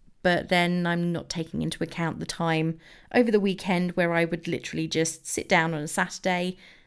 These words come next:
press play, and continue watching until it was time to go to bed. And that makes me sound incredibly lazy, but when you've got nowhere to go and nothing to do, sitting down and watching a T V show for the whole day is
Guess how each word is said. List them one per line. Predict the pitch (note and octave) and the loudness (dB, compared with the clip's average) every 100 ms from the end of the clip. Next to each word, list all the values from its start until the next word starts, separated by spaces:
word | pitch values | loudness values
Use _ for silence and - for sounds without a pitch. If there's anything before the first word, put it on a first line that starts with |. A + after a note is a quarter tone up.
| _ - | _ 2
press | C#4+ - | 4 4
play, | - G3+ F#3 F3 F3+ - _ - | -2 2 4 2 0 -8 _ 2
and | G#3 G#3+ | 2 4
continue | G#3+ G3+ G3+ F3 | 0 0 0 0
watching | E3+ - - E3+ - | -4 -4 -4 -4 -4
until | E3+ - - | -6 -6 -8
it | |
was | F#3 | -8
time | - D#3+ | -2 -2
to | - | -2
go | C#3+ | -6
to | C#3 | -4
bed. | C#3 F2+ - - _ _ _ _ _ _ _ F#3+ | -2 -2 -6 -14 _ _ _ _ _ _ _ -6
And | F3 | -2
that | F#3 - | 0 0
makes | F#3 - - | -4 -4 -6
me | F#3 | -6
sound | - F3 F3 | -2 -2 -2
incredibly | F3+ - A#3+ A3+ G3+ | -4 -2 -2 0 -2
lazy, | F#3+ F#3 F#3 E3+ D#3 | 0 0 0 -4 -6
but | D#3+ F3 F#3 | -4 -4 0
when | F#3 F#3 | 2 2
you've | F#3 F3+ | 0 -2
got | - - | 0 0
nowhere | F#3 G3+ G#3 G3 F#3 | 2 2 2 2 0
to | - | 0
go | F3+ F3 E3 E3 E3 - - _ - | 0 2 4 2 0 -8 -20 _ -6
and | F3+ F3+ | 0 2
nothing | F3+ - F3 E3+ | 2 0 -4 -4
to | - | -2
do, | F3+ E3+ E3 E3+ - _ _ _ _ _ _ - | 2 2 2 -2 -6 _ _ _ _ _ _ -6
sitting | - A#3+ A3+ | 2 4 4
down | G3 F#3 F3+ | 4 4 4
and | F3 F3 | 2 0
watching | - - F3 | -2 -4 -4
a | |
T | E3+ - | -4 -4
V | F3+ A#3+ | 0 2
show | A3+ F#3+ F3 | 4 2 2
for | F3+ | 2
the | E3 | 2
whole | E3+ E3+ | 4 2
day | E3 E3 D#3+ - | 2 2 2 0
is | - F3 E3+ - | -2 0 0 -2